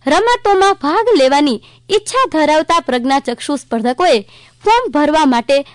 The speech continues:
અંધજન મંડળના તારક લુહાર તથા દિનેશ પંડ્યાનો સંપર્ક કરવાનો રહેશે.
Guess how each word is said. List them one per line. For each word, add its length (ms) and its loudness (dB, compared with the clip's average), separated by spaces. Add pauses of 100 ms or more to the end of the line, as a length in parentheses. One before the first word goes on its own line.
(160)
અંધજન 480 0
મંડળના 560 0 (260)
તારક 360 -2
લુહાર 340 0 (280)
તથા 360 -4 (200)
દિનેશ 420 0
પંડ્યાનો 480 0 (180)
સંપર્ક 520 -2
કરવાનો 420 0 (180)
રહેશે. 340 -2